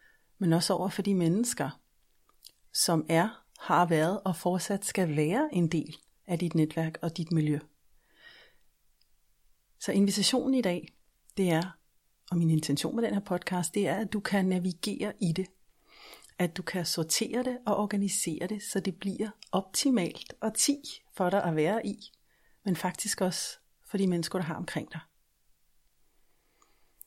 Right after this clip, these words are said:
Hvis vi snakker om miljøer, så er der jo to typer af miljøer. Der er det fysiske miljø, der er dine omgivelser rent fysisk. Og det tænker jeg er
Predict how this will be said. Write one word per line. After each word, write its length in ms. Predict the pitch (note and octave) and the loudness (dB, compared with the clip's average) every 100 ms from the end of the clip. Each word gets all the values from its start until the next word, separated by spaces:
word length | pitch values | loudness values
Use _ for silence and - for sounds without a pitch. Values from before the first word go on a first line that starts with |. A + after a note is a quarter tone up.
| _ _ _ _ - | _ _ _ _ -2
Hvis 340 | G3+ G3 - F#3+ | 0 2 0 0
vi 640 | F#3 F3 E3 E3 E3 D#3+ | -2 -2 -2 -2 -2 -2
snakker 440 | - F#3 G#3 D#4 | -2 0 0 -2
om 160 | D4+ A3 | 0 4
miljøer, 800 | G3+ F#3+ E3+ D#3 D3+ D#3+ E3 _ | 4 4 4 4 4 0 -6 _
så 120 | - | -2
er 60 | F#3+ | 0
der 80 | F3+ | 0
jo 60 | |
to 260 | G3+ - - - | -2 -4 -8 -6
typer 420 | - F3+ E3 G#3 | -2 0 0 0
af 120 | F3+ | 0
miljøer. 460 | E3 D#3 - D#3 - - _ _ _ _ _ _ _ _ _ _ _ - - _ _ - | 0 0 -4 -6 -10 -20 _ _ _ _ _ _ _ _ _ _ _ -16 -16 _ _ 2
Der 60 | E3 | 4
er 40 | |
det 100 | D#3+ | 4
fysiske 500 | - G#3 - - C4 | 0 -2 -2 0 4
miljø, 300 | A#3 G#3 A3 A#3+ - _ _ _ - - | 6 6 4 0 -14 _ _ _ -18 -4
der 60 | E3 | 0
er 40 | |
dine 260 | E3+ E3 - | 2 2 2
omgivelser 840 | E3+ G#3 A#3+ F#3+ F#3 - D#3+ - _ - | 2 2 2 2 2 0 -4 -6 _ -4
rent 180 | D#3 - | -4 -4
fysisk. 560 | - - G#3 - - _ _ _ _ - - - - _ _ | -6 -4 -6 -8 -12 _ _ _ _ -20 -20 -20 -20 _ _
Og 200 | F#3 F3+ | -4 0
det 120 | A#3+ | 0
tænker 320 | A#3+ B3+ A#3 C4 | 2 2 2 0
jeg 240 | A#3 G#3 | 0 0
er 180 | G3+ F3 | -2 -2